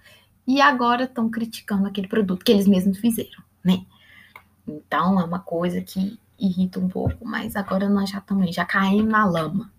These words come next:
né? Então, o que acontece nos problemas da sociedade é isso, né? Depois que a merda tá feita, a gente fica tentando reestruturar, tentando consertar aquela merda pra ela ficar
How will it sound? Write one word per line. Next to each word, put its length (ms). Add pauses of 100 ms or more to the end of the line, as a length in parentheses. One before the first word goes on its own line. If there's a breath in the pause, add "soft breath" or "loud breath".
né? 260 (380 loud breath)
Então, 280
o 20
que 80
acontece 720
nos 160
problemas 380
da 100
sociedade 600
é 120
isso, 300
né? 180
Depois 320
que 100
a 60
merda 260
tá 200
feita, 280
a 40
gente 220
fica 220
tentando 640 (280 loud breath)
reestruturar, 840
tentando 320
consertar 880
aquela 320
merda 300
pra 140
ela 120
ficar 360